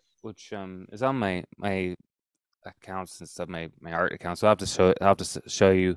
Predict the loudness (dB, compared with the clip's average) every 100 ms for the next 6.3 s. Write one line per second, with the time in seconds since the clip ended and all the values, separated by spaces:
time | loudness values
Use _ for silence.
0 | _ 4 6 4 6 6 6 6 10 10
1 | 8 2 2 4 6 6 6 0 -2 -2
2 | 0 6 8 8 4 -4 -20 -20 -20 -20
3 | -20 -20 -20 -20 _ _ _ _ 6 10
4 | 12 12 8 8 10 12 10 10 10 10
5 | 12 12 12 12 12 8 8 8 8 2
6 | 6 6 4